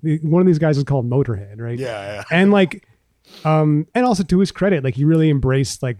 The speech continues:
Speaker 1: the Mexican side of L A and was like, "Here, here's all these, all these Mexican guys that you're not including in the scene, <laughs> like, you know,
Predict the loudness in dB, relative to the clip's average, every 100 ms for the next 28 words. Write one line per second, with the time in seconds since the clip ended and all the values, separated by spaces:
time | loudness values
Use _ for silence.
0 | -10 -8 -6 -4 -6 -2 -2 -2 -4 -4
1 | -4 -4 -6 -6 -6 -8 -6 -2 -2 -4
2 | -6 -4 -2 0 -2 -4 -2 0 0 -4
3 | -2 0 2 2 2 2 0 0 0 2
4 | 2 2 2 2 2 4 2 2 2 4
5 | 2